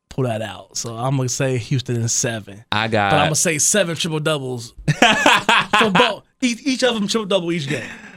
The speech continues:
Speaker 2: I see it the same way, but I see the Rockets in five.
Speaker 1: Mm.
Speaker 2: 'Cause, you know, Beverly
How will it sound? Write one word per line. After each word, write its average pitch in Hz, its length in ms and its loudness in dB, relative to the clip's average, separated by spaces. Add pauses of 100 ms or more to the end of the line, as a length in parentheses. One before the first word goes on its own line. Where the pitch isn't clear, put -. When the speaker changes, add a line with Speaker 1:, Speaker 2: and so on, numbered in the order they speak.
(120)
Speaker 2:
I 175 160 4
see 220 260 4
it 190 60 0
the 175 100 2
same 190 460 4
way, 190 240 4
but 147 160 2
I 160 120 6
see 151 200 2
the 131 120 2
Rockets 131 460 2
in 101 120 0
five. 85 600 0
Speaker 1:
Mm. 151 300 0 (520)
Speaker 2:
'Cause, 151 200 4
you 185 80 2
know, 170 480 4
Beverly 156 880 2